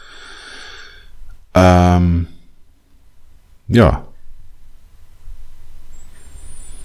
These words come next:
Also, <laughs> ja, was machen wir denn jetzt? Also,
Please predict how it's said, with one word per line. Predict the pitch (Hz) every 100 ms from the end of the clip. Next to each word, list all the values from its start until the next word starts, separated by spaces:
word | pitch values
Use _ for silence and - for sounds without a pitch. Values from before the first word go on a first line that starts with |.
| - - - - -
Also, | 90 82
<laughs> | - - - - - - - - - - - _ - - - - - - - - 110 -
ja, | 110
was | 123 90
machen | 131 117
wir | 85
denn | 73
jetzt? | 76 -
Also, | 113